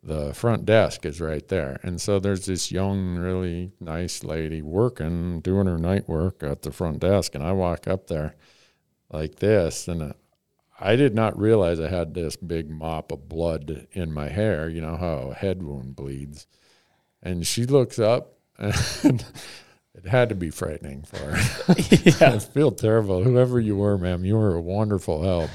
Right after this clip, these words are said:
Speaker 1: But I, and she's like, "You need some help." I'm like, "Yeah, I do." I handed her my phone. I'm like, "Can you call me an Uber? I need to get to an urgent care." <laughs> And she looks up my phone, and it's just a big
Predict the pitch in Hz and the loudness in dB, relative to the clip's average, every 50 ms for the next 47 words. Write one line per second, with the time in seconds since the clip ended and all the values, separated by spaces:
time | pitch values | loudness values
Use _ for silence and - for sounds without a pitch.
0 | - - 80 78 80 80 82 - - - - - - - - - - - - _ | -6 -6 -4 -2 -2 -2 -2 -4 -6 -12 -18 -16 -16 -16 -18 -18 -20 -20 -20 _
1 | _ - 107 110 113 113 107 - - 113 98 101 107 98 85 - _ _ _ _ | _ 0 0 2 2 2 0 -2 -4 -4 -2 0 0 0 -2 -4 _ _ _ _
2 | - 110 120 147 190 202 170 139 117 - - 120 107 98 90 120 139 180 185 - | 2 4 6 6 6 6 4 2 2 0 0 0 0 2 2 2 2 2 2 0
3 | - - - - - 104 104 104 104 95 90 - - - 92 101 110 139 165 165 | -4 -8 -12 -8 -6 -4 0 0 2 0 0 -2 -4 -2 2 4 4 6 6 6
4 | 143 117 104 104 127 143 165 160 131 104 95 92 92 117 123 123 127 127 117 104 | 6 4 4 4 4 4 4 4 4 4 2 2 0 0 0 0 0 0 0 0
5 | 113 104 101 104 95 92 85 - 117 131 131 120 110 110 101 - - 123 120 127 | -2 -2 -2 -4 -4 -6 -4 -2 0 2 2 2 2 2 0 0 0 0 0 2
6 | 160 208 - - 208 220 220 208 190 147 120 107 98 95 101 104 120 135 147 135 | 0 -2 -2 -4 -4 -4 -2 0 0 2 2 2 0 0 0 0 0 2 4 4
7 | 113 104 113 147 185 226 202 120 95 92 98 104 101 - - 92 82 80 82 92 | 4 4 2 2 0 0 -2 -2 0 0 0 0 0 -2 -4 -4 -4 -2 -2 -2
8 | 107 110 107 98 85 - - - - 87 76 67 65 - - - - - - - | -2 -2 -2 -4 -6 -6 -8 -4 -4 -2 -2 -4 -6 -12 -16 -20 -20 -20 -20 -20
9 | - - - - - - - _ _ _ 120 131 120 151 185 170 143 127 - - | -20 -20 -20 -20 -20 -20 -20 _ _ _ 4 8 10 10 10 10 8 6 4 2
10 | 131 120 113 120 123 120 - 135 120 110 - 113 107 98 - - - 110 110 113 | 2 4 4 4 4 4 6 6 6 6 4 0 0 -2 0 2 2 4 4 6
11 | 117 117 113 113 107 101 98 95 95 95 - - 110 101 - - 101 87 98 101 | 6 4 4 4 4 2 2 0 0 -2 -2 -2 -2 -2 -2 -2 -4 -6 -2 0
12 | 101 104 98 90 90 | 0 0 0 -2 -6